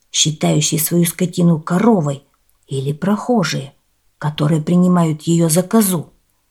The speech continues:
В третий раз подошли мошенники к старику. Чтобы тот не узнал их, они опять переоделись.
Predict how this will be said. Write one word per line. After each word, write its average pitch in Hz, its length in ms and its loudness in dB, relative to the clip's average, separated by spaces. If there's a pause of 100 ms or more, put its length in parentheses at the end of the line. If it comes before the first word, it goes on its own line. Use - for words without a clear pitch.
(880)
В - 180 -20
третий 294 420 4
раз 160 200 2
подошли 170 440 4
мошенники 156 680 4
к - 80 -6
старику. 175 720 0 (440)
Чтобы 165 360 0
тот 160 260 0
не 160 100 2
узнал 160 480 4
их, 311 100 -2 (220)
они 190 280 4
опять 190 720 -2
переоделись. 151 840 0